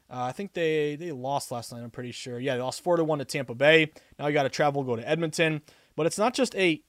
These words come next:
fade team on the second leg of a back-to-back, which, again, this year, uh, has been pretty good, seventy-four and forty-two, sixty-four percent. But also, it's a tired spot for Seattle. Seattle is playing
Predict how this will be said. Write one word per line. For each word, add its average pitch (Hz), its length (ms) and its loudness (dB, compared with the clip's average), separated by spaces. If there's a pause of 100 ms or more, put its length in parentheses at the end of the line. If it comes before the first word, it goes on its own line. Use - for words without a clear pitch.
(120)
fade 180 260 0
team 190 260 -4
on 160 80 0
the 151 60 -6
second 170 260 -2
leg 165 140 0
of 147 60 -2
a 135 40 -8
back-to-back, 147 600 0
which, 131 220 -6
again, 127 260 -8
this 120 240 -10
year, 135 240 0 (300)
uh, 120 160 -8
has 143 180 0
been 143 140 -6
pretty 143 180 -4
good, 151 240 -2
seventy-four 139 840 -4
and 120 200 -10
forty-two, 143 720 -2 (220)
sixty-four 151 500 -8
percent. 151 440 -4 (280)
But 156 80 -2
also, 196 460 4
it's - 180 -4
a 226 60 -6
tired 208 320 2
spot 196 260 2
for 202 80 -2
Seattle. 160 460 2
Seattle 214 400 -2
is 208 100 -4
playing 160 400 -2